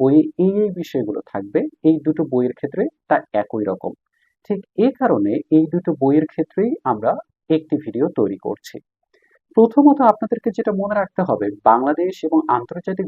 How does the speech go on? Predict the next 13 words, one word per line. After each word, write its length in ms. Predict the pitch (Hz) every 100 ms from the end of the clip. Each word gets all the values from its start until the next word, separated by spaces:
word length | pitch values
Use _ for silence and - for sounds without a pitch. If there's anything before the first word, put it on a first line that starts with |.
| 127
বিষয়াবলীর 500 | - 120 107 104 104
ক্ষেত্রে 260 | 117 - 214 - _ _ _ _ 202
তথ্য 280 | 196 196 - 220 -
সবচেয়ে 340 | 196 - 160
বেশি 140 | 120 117 -
গুরুত্বপূর্ণ। 520 | 104 101 - 107 101 - _ _ _ _ -
আমি 160 | 147 160
যদি 140 | 208 208 135
ভেঙে 280 | 151 208 262 -
বলি, 180 | - 147 156
তাহলে 200 | 156 160 147
আপনারা 220 | - 156 120 -
দুটো 200 | 202 208